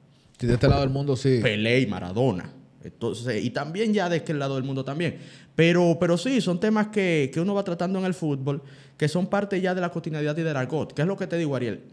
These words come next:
Speaker 2: que quizá mucha, muchas veces no se entiende en Santo Domingo por la falta de cultura en el deporte. Pero
Speaker 1: Pero
Speaker 2: es, pero es el deporte más jugado en el mundo.
Speaker 1: En el mundo.
Speaker 2: Es el fútbol.
Speaker 1: Pero, por ejemplo, en la, la fanaticada dominicana está dividida en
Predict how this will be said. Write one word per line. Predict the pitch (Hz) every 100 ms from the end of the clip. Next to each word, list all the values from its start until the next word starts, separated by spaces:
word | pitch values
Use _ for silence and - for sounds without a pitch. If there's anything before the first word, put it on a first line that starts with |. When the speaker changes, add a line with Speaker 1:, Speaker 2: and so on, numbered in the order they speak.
| -
Speaker 2:
que | 160
quizá | 156 170 - 220
mucha, | 233 220 196 -
muchas | 156 165 196
veces | 196 185
no | 156
se | 196
entiende | 180 190 202 180
en |
Santo | 175 175 180
Domingo | 190 175 156 160 165 - - _ _
por | - 165
la | 147
falta | 147 185 208
de | 202
cultura | 196 139 180 226
en | 127
el | 113
deporte. | 104 - 95 - 104 - -
Pero | - 139
Speaker 1:
Pero |
Speaker 2:
es, | 165 - -
pero | 156
es | 180
el | 220
deporte | 202 160 190 220
más | 196 156 165 -
jugado | - 208 139 131 233 185 92 -
en | 170
el | 170 123
mundo. | 143 269 196 -
Speaker 1:
En | 113
el | 107
mundo. | 107
Speaker 2:
Es | 120
el | 151
fútbol. | - 190 269 101 -
Speaker 1:
Pero, | 139 147
por | 160
ejemplo, | 180 185 180
en | 151 156 147 127
la, | 143 139 131
la | 131
fanaticada | 127 139 135 156 180
dominicana | 185 175 147 117 110 113 - - _ -
está | 117 160 170
dividida | 170 147 131 117 117 120 - - _ -
en | 120 120 117 113 107